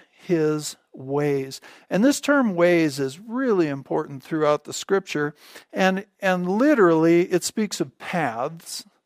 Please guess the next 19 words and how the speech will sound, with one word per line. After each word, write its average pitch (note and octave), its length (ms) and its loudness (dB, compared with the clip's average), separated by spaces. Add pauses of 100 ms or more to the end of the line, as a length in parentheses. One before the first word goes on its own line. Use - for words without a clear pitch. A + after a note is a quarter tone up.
(520)
but F3 440 6 (500)
paths F3+ 920 0
are E3 260 6
a D3+ 60 2
method E3+ 580 0
of D3 200 -2
getting E3 340 2
from D3 180 -12
one D#3+ 180 -4
place D3+ 320 -4
to D#3 140 -10
another. F3+ 400 -6
There, D#3+ 320 0
it's, E3+ 340 -10
it's - 280 -12
a D#3+ 60 -8
path, - 460 -8 (140)
right? E3 300 0 (500)
So F3+ 520 4